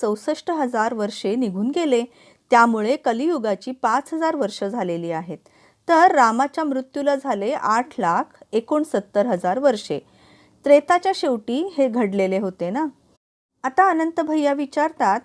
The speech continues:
की आठ लाख एकोणसत्तर हजार वर्षे झाली ना? तर बापूजी म्हणतात की होय, भारताच्या वेळेनुसार त्याला आठ लाख एकोणसत्तर हजार वर्षे झालेली आहेत. अनंत भैया म्हणतात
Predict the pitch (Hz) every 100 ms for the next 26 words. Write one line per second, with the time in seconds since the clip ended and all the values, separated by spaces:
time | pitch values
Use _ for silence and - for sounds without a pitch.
0 | - 320 - 240 - - 220 175 - -
1 | 220 220 330 359 339 - 330 311 247 262
2 | 262 247 - 240 233 185 170 196 381 -
3 | _ _ - 214 208 185 214 202 208 208
4 | 190 190 254 - 262 202 160 - _ _
5 | - 240 240 254 330 330 370 277 254 359
6 | 294 - 208 202 208 208 247 - 202 285
7 | - 269 175 180 - - 208 208 311 349
8 | 240 - 220 247 254 190 185 240 190 180
9 | 202 202 226 165 180 262 247 175 - _
10 | _ - _ _ _ _ - 254 359 392
11 | 370 330 294 294 269 254